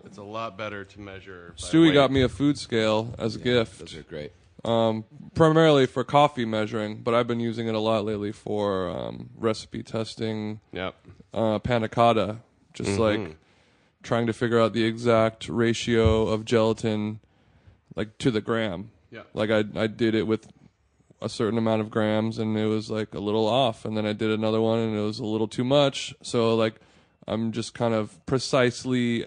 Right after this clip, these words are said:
Speaker 2: adding it in by weight, and, um, you know, that's kind of how a trend that I see a lot on, like, cooking videos, like, chef steps and all those, like, a lot of, and all European,
Speaker 1: Yeah, all European.
Speaker 2: anything
Speaker 1: things based on
Speaker 2: European,
Speaker 1: weight.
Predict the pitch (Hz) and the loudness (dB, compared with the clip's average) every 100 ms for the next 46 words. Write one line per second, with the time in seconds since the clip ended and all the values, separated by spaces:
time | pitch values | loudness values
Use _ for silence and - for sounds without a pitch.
0 | - 113 113 113 113 113 113 110 110 110 | -4 0 2 2 0 0 0 -2 0 0
1 | 110 107 110 107 - _ - - _ - | 2 0 0 -2 -6 _ -20 -20 _ -6
2 | 110 107 107 107 101 98 113 - 110 95 | -2 0 0 0 -2 -4 -8 -6 -4 -2
3 | 127 - 143 120 123 120 117 - - _ | -2 0 2 2 4 4 4 2 -12 _
4 | _ _ - - 123 - 147 131 110 107 | _ _ -6 -2 2 6 6 4 2 2
5 | - 120 113 110 104 110 107 104 - 120 | 0 -2 2 2 2 0 -4 -4 -6 -4
6 | 117 113 117 113 110 113 110 107 107 - | -2 0 2 4 4 2 -2 -8 -8 -4
7 | 120 113 - 117 - 117 113 113 110 - | -2 -2 0 -2 0 -2 0 0 -2 -8
8 | - - 110 110 110 110 110 - - 120 | -14 -10 -6 0 2 2 -2 -12 -8 -4
9 | 110 131 135 127 127 123 - 135 123 113 | 4 8 8 8 6 4 0 -2 0 0
10 | 110 113 - - - - 107 95 92 107 | -2 -6 -14 -16 -14 -12 -10 -10 -8 -8
11 | 101 90 - 180 170 175 143 143 117 143 | -10 -8 2 4 6 4 6 4 4 2
12 | 139 127 120 85 80 | 2 2 0 -2 -8